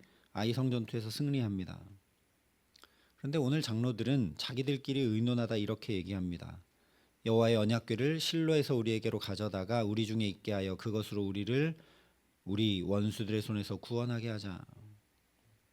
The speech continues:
이 전쟁에 패한 원인을 하나님께 묻고 구해서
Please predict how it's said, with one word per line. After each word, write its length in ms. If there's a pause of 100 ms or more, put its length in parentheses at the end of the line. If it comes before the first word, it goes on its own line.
(1200)
이 120
전쟁에 720 (540)
패한 400
원인을 640
하나님께 560
묻고 380
구해서 680